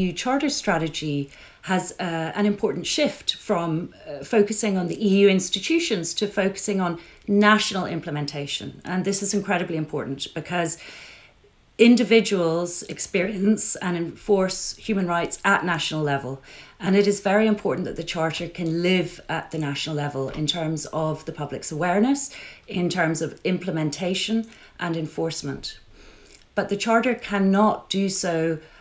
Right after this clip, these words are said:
um, through only actors in Brussels. And this is why N H R Is are being brought in to make sure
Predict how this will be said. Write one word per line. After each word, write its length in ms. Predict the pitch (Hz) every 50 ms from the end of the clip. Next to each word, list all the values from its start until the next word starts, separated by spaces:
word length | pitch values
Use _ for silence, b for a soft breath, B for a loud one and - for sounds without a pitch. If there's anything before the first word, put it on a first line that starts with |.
| b b -
um, 680 | 165 165 156 156 151 156 151 151 151 156 151 143 - - _ _ _ _ _ _ _ _ _ - - _ _ _ _ _ _ _ _
through 520 | - - - - 214 202 190 185 180 180 - -
only 280 | 190 180 170 175 165
actors 440 | 156 151 - - - - 156 143 -
in 80 | 143 139
Brussels. 580 | 139 131 123 - - - 139 - - - - - B B B B B B B -
And 120 | 185 190
this 160 | 202 196 -
is 100 | 226 208
why 220 | - 180 175 175 165
N 220 | - - 180 170
H 220 | 165 165 - -
R 280 | - 156 160 190 240 269
Is 120 | 269 -
are 60 | 208 202
being 240 | 196 180 170 165
brought 340 | 160 - 170 165 156 151 -
in 340 | - 151 147 143 156 170 - b b b b b b b
to 100 | - -
make 280 | 180 185 190 185 185 -
sure 560 | - - 214 202 202 190 175 180 190 202 202